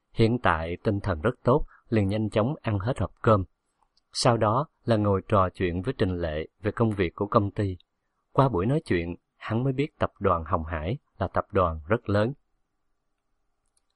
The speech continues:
Tướng mạo của Lâm Vân tuy bình thường, nhưng hắn là người có tính cách sáng sủa,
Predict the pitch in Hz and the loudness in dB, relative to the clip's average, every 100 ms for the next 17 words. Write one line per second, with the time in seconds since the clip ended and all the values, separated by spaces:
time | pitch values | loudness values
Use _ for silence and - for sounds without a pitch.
0 | _ _ _ _ _ - 156 170 87 87 | _ _ _ _ _ 2 4 6 4 0
1 | - 117 120 110 110 104 98 - 110 98 | 2 4 4 4 4 4 0 0 0 2
2 | 87 85 101 87 76 - _ _ - 120 | -2 -2 0 0 -2 -8 _ _ 2 2
3 | 104 113 151 101 90 85 82 - 113 120 | 4 0 0 0 -2 -2 -2 -2 0 0
4 | 135 151 - - 120 160 - 71 | 0 -4 -4 -2 -2 -2 -2 -2